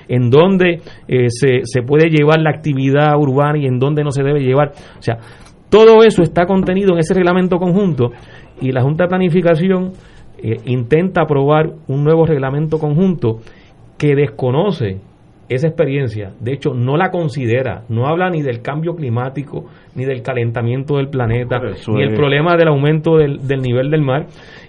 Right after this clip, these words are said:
Speaker 1: y parece que no ocurrieron los sismos a principios de este año, porque en lo que propone ese reglamento conjunto hay una flexibilización en la otorgación de los permisos, y se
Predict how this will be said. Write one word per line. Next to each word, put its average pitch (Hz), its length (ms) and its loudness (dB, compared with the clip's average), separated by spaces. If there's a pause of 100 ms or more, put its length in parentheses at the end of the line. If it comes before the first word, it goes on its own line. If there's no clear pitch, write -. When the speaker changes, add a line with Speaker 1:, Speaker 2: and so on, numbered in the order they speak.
(180)
Speaker 1:
y 151 120 -2
parece 131 480 2
que 180 120 -2
no 139 100 -2
ocurrieron 156 360 -2
los 185 140 -4
sismos 175 260 -2
a - 20 -4
principios 147 360 -6
de 185 60 -4
este 185 160 -4
año, 196 280 -6 (340)
porque 143 720 0
en 139 180 0
lo 139 100 0
que 139 120 -4
propone 135 380 0
ese 214 140 0
reglamento 208 440 0
conjunto 202 560 -2 (360)
hay 131 100 0
una 185 200 0
flexibilización 170 1300 -2
en 170 80 -4
la 151 60 -6
otorgación 127 360 -4
de 143 60 -6
los 135 100 -6
permisos, 110 400 -6 (560)
y 147 140 2
se 160 320 2